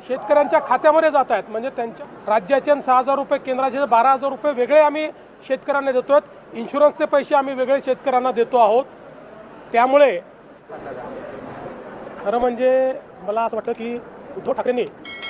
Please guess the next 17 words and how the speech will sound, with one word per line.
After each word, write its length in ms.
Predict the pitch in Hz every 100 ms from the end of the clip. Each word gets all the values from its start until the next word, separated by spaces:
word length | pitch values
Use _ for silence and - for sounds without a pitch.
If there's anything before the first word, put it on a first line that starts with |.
| - 196
एकदा 240 | 185 233
आरशात 360 | 202 185 262 226
बघितलं 480 | 214 208 247 226 156 - - - - - - - -
तर 60 |
अशा 240 | 226 - 254
प्रकारचे 440 | 247 220 233 233
मोर्चे 340 | 240 202 190 247
ते 120 | 247
काढणार 400 | 233 175 185 220
नाहीत. 1000 | 226 247 262 - - - - - - -
यापूर्वी 540 | 202 208 214 233 262 240
सांगितलं, 560 | 240 247 247 262 269 - - - - - - - 196
उद्धव 340 | 180 208 254
ठाकरेंनी 840 | 269 233 233 254 254 254 269 277 294 - - - - - - - - - - - - 143
ज्या 140 | 233
घोषणा 380 | 214 214 - 254
केल्या 360 | 247 247 240